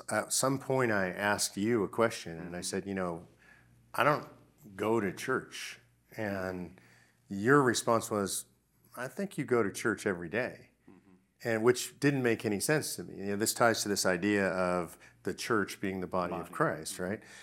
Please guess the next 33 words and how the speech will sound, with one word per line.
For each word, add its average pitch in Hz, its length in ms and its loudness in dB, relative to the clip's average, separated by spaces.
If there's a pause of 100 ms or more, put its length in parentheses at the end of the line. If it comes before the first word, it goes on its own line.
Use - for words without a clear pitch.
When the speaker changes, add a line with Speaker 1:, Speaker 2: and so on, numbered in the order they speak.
(280)
Speaker 1:
And 107 200 0
so 110 160 2
in 110 60 6
our 131 200 12
organization, 113 640 6
there's 92 160 -4
millions 98 340 0
of - 80 -12
people. 104 760 0
There's 92 520 -2
hundreds 113 580 -2
of 95 120 -4
people 98 280 -4
I 95 80 -4
interact 92 380 -2
with 92 160 -6
on 92 140 -4
a 87 60 -6
daily 90 300 -2
basis. 98 600 -2 (180)
Speaker 2:
Most 123 220 -6
of 101 100 -6
them 95 160 -8
are 95 60 -12
believers. 104 520 -4 (200)
Speaker 1:
Almost 120 480 4
all 92 200 0
of 92 100 -4
them 92 100 -6
are 87 80 -4
believers. 90 680 -4
Speaker 2:
Mm-hmm. 98 120 -6
Speaker 1:
And, 98 380 0